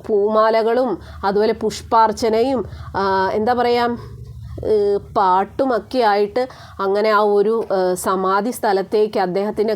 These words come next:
കല്ലറയിലേക്ക്, അവിടെ കല്ലറയൊക്കെ നല്ല അടിപൊളിയായിട്ട് പണിത് കേട്ടോ, പണിത് വളരെ ഗംഭീരമായിട്ട് ഒരുപാട്, എന്താ പറയുക, ഈ, ഈ, ഈ സംഭവങ്ങളൊക്കെ ചെ-, അതായത് ഈ സമാധിയുടെ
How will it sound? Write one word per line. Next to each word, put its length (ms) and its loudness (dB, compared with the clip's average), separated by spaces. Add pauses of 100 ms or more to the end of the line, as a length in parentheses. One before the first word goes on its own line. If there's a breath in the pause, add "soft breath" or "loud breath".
കല്ലറയിലേക്ക്, 680 2
അവിടെ 340 2 (100)
കല്ലറയൊക്കെ 480 2
നല്ല 160 4
അടിപൊളിയായിട്ട് 600 2
പണിത് 400 2
കേട്ടോ, 220 0
പണിത് 440 0
വളരെ 340 2
ഗംഭീരമായിട്ട് 1080 0 (360 loud breath)
ഒരുപാട്, 680 6
എന്താ 480 2
പറയുക, 420 2 (300 loud breath)
ഈ, 120 -2 (160)
ഈ, 200 -4 (480)
ഈ 40 -2
സംഭവങ്ങളൊക്കെ 720 0
ചെ-, 140 -2
അതായത് 280 2
ഈ 80 -2
സമാധിയുടെ 640 0